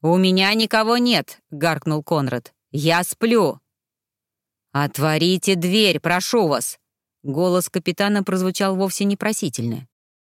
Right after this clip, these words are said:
«Не покрывайте воришек, милорд!» «Помочь зашнуровать платье?» тихонько предложил Конрад, выбираясь из постели.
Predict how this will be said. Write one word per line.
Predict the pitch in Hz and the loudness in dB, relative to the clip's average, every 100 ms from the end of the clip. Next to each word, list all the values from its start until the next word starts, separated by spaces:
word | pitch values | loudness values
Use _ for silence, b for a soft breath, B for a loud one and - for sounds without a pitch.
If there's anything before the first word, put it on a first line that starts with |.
| _ | _
«Не | 156 185 | 0 0
покрывайте | 226 226 269 277 196 - 156 | 0 0 2 2 0 0 0
воришек, | 165 151 131 - | 2 0 -2 -2
милорд!» | 170 175 147 147 - _ _ _ _ _ _ _ _ _ _ _ _ _ _ | 0 0 0 -2 -12 _ _ _ _ _ _ _ _ _ _ _ _ _ _
«Помочь | - 131 175 240 - | -8 -4 -2 -4 -4
зашнуровать | 143 - 139 147 135 123 | -4 -4 -4 -4 -4 -6
платье?» | - 147 127 - 117 135 _ _ _ - | -6 -6 -6 -8 -12 -12 _ _ _ -6
тихонько | 220 247 220 196 185 | -4 0 0 0 -2
предложил | 202 190 196 196 185 | -2 0 0 -2 -2
Конрад, | 240 240 220 202 | -2 -2 -2 -2
выбираясь | 196 190 202 202 190 | -2 -2 0 -2 -2
из | 202 | -6
постели. | 202 190 - 147 117 | -4 -6 -4 -4 -6